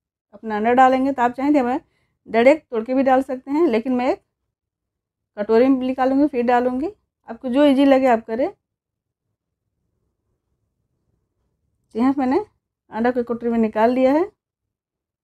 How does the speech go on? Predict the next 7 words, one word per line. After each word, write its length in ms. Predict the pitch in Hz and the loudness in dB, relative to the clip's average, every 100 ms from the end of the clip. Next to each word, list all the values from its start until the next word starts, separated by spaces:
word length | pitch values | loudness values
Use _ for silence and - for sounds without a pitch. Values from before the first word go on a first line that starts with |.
| _ _ _ _ _ _ _ _ _ _ _ - | _ _ _ _ _ _ _ _ _ _ _ -2
और 140 | 233 | 0
इसको 180 | 254 320 | 0 2
हम 240 | 320 403 494 _ 202 | 2 2 -2 _ -4
डालेंगे 500 | 196 214 233 254 381 _ _ _ _ _ _ _ | -2 0 -2 -4 -6 _ _ _ _ _ _ _
अपने 260 | 233 269 277 | -4 0 2
ग्रेवी 340 | 233 220 226 | 4 2 2
में 160 | 247 | 0